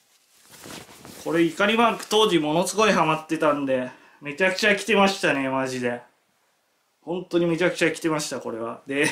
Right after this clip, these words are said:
めちゃくちゃ着てたら、ここの首がやられちゃったんですよね。穴が開いちゃって。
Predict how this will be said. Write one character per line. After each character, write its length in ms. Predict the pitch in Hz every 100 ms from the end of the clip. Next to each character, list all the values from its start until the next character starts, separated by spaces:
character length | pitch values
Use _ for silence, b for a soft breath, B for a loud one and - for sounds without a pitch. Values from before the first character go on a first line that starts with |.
| B B B B B _
め 120 | 147
ち 100 | 151
ゃ 80 | 220
く 80 | 226
ち 100 | 254
ゃ 100 | 240
着 100 | 240
て 160 | 247 240
た 140 | 190
ら、 460 | 170 160 156 139 - _ _ _ _ b b b b -
こ 120 | 151
こ 120 | 151
の 120 | 156
首 360 | 143 - 180 285
が 140 | -
や 160 | 285 285
ら 140 | 277
れ 100 | 277
ち 100 | 262
ゃ 40 | 269
っ 100 | 262 -
た 100 | 247
ん 140 | 214
で 120 | 170
す 120 | 151 147
よ 180 | 135
ね。 180 | 131 135
穴 320 | 135 135 143
が 80 | 139
開 140 | 131 135
い 40 |
ち 120 | 139
ゃ 60 | 135
っ 40 |
て。 400 | - - 143 127